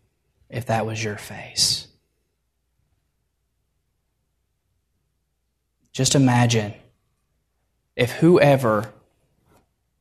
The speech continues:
taught you about God, whether that was your mother or father,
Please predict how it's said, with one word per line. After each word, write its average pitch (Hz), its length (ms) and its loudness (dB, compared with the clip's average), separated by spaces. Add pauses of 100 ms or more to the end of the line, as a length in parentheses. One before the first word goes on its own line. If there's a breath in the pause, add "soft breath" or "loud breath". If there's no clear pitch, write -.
(160)
taught 135 300 0
you 117 400 -2
about 117 320 -2
God, 101 340 -8 (160)
whether 127 220 0
that 127 140 2
was 120 120 -4
your 117 80 -2
mother 127 420 2
or 113 120 -2
father, 113 600 0